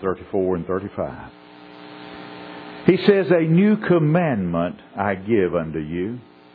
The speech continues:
that you love one another.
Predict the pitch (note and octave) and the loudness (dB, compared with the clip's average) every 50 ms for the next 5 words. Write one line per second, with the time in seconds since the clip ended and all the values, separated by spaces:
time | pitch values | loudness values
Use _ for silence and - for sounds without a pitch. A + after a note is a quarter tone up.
0 | - - - - - - - - - - - - - - - - - - - - | -20 -20 -20 -20 -20 -20 -20 -20 -20 -20 -20 -18 -18 -18 -16 -16 -12 2 4 6
1 | D#3 E3+ D#3 D3+ D#3 E3+ E3+ D#3 D#3+ F3+ F#3+ F#3+ F3+ F3 E3+ C#3 D3+ D#3+ D#3+ D#3 | 6 6 6 4 4 6 6 6 6 4 4 4 4 4 2 2 4 2 4 4
2 | E3 E3 E3 F3 F3 D#3 - E2 D2 C2 B1+ | 2 2 2 4 2 2 2 0 -2 -4 -6